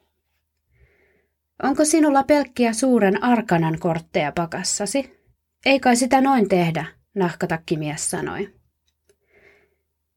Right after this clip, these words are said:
"Mikä ihmeen suuri arkana? Oletko sinäkin nyt tarot hihhuli?",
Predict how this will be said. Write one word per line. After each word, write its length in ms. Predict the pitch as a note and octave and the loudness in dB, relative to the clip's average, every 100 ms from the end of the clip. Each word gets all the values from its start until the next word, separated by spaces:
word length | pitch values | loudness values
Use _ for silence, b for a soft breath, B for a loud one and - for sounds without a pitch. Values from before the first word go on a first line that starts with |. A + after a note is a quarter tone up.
| _ B3+ | _ -4
"Mikä 360 | D4+ D4+ C4+ | 0 2 2
ihmeen 480 | D#4 D4+ - F#3 F3 | 2 -2 2 2 2
suuri 480 | - A#3+ G3+ D#3+ E3 | 2 4 4 4 2
arkana? 640 | F3+ F#3 E3 - D#3 D3+ D3+ - _ _ A3+ | 2 2 0 -4 -6 -6 -8 -12 _ _ -2
Oletko 400 | B3 C#4+ - C#4+ | 0 0 0 2
sinäkin 500 | E4 C#4+ A#3 F3 D#3+ | 4 4 2 2 2
nyt 160 | E3+ - | 0 -2
tarot 420 | F#3 F3 D3+ - E3 | 2 2 0 -6 -8
hihhuli?", 680 | C#3+ - D3+ F3+ A3+ - | -8 -8 -2 0 0 -6